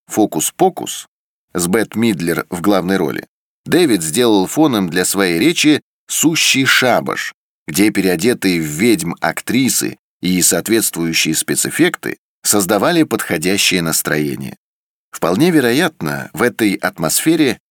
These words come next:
Дэвид прочитал и собственные заклинания на успешную продажу, потому что к концу презентации руководители студии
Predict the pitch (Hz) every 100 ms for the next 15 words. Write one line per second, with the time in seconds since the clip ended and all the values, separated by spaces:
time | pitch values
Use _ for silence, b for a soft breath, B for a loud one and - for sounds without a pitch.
0 | _ - 160 165 147 - - 95 - 139
1 | 147 - 90 - 120 120 - 101 92 87
2 | 80 76 69 80 135 143 143 135 101 98
3 | 90 - 80 - 95 92 104 120 143 90
4 | - _ _ _ - - 190 196 - 87
5 | - _ _ - 101 98 - 92 - 71
6 | 71 76 151 165 - 52 - _ _ _
7 | _ 87 101 104 117 196 156 131 - 156
8 | 170 160 151